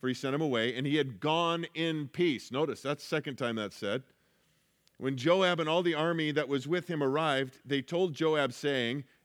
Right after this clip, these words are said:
"Abner, the son of Ner, came to the king, and he has sent him away, and he has gone in peace." Third time in three verses. I think the Holy Spirit wants us to understand that they would,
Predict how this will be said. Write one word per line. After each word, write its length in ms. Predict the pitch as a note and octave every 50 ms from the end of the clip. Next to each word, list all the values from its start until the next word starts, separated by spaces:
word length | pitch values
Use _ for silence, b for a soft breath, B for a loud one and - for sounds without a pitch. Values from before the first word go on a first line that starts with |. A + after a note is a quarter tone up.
| b _ -
"Abner, 360 | D3+ E3 F#3+ F#3+ E3+ E3 D#3
the 120 | C#3+ D3 C3+
son 260 | - - E3+ E3 D#3
of 160 | C#3 B2+ C3+
Ner, 380 | D3 E3+ G3 G3+ F3+ D#3+ D#3 C#3
came 260 | - - F#3 F#3+ F3
to 80 | E3+
the 80 | C#3+ D3+
king, 440 | C3+ - - G3 G3 F3+ D3 A#2+ - B B B -
and 100 | B2+ C3+
he 80 | C#3+ C#3+
has 100 | C#3+ C#3
sent 240 | - - G3 G3 G3
him 80 | F#3
away, 420 | E3+ D#3+ D3+ E3+ F3 E3+ D3+ C3+ B2
and 140 | C#3 D3
he 100 | D3+ D3+
has 240 | D3 D3 C#3+ C3 A#2
gone 520 | G2 F#2 D3+ E3+ F#3+ G3 G3 F#3+ F#3 F3+ E3+ -
in 340 | E3 F3 F3+ E3+ E3 D#3 C3
peace." 460 | - - F#3 D#3 A2 F#2 - - - _ _ -
Third 220 | E3 F3+ D3+ B2
time 260 | E3+ D3 B2+ G2+ F#2+
in 80 | G2 G#2+
three 220 | - D#3 E3 D#3
verses. 440 | C#3 D3 C3 A2 - E2+ D2+ - -
I 580 | - _ _ _ _ _ _ _ _ _ _ _
think 100 | D3 C#3+
the 80 | E3 D3
Holy 220 | D3+ F#3 F#3 D#3+
Spirit 320 | - - - F#3 E3 B2+
wants 240 | C#3 D3+ D#3 D#3 -
us 80 | D#3 C3+
to 120 | - C3
understand 640 | C#3+ D3 C#3 C#3 B2+ - F#3 F3+ E3 C#3 B2+ B2 A2+ b b b b _ _
that 160 | C3 B2+ - _ _ _ _ _ _ -
they 160 | G#2 C3+ B2+
would, 180 | B2 A#2+ A2+